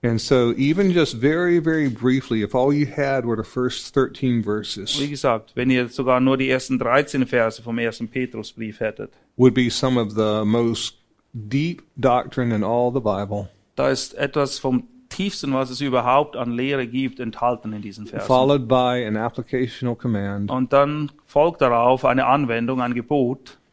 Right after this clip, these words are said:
Speaker 1: And has not Peter matured? Can't you see it already?
Speaker 2: Und merkst du bereits, wie dieser Petrus aus den Evangelien gereift ist, um so etwas überhaupt zu schreiben?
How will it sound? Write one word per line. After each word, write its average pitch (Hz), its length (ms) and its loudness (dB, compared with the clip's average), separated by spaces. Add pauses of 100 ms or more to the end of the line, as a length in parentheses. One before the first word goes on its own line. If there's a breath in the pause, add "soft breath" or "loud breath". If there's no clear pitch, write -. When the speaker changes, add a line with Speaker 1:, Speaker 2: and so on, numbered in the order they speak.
Speaker 1:
And 131 140 2
has 151 220 2
not 185 240 2
Peter 170 300 0
matured? 135 640 2
Can't 151 260 -4
you 160 100 0
see 135 260 -2
it 131 80 0
already? 110 480 -2 (200)
Speaker 2:
Und 143 400 0 (120)
merkst 143 480 2
du 127 320 0
bereits, 127 560 2
wie 135 100 -2
dieser 131 300 0
Petrus 139 480 -6
aus 127 200 2
den 123 120 -6
Evangelien 123 680 -2
gereift 113 520 -2
ist, 110 200 -10
um 117 100 -4
so 131 120 -4
etwas 120 300 -6
überhaupt 110 360 -6
zu 120 80 -16
schreiben? 107 460 -10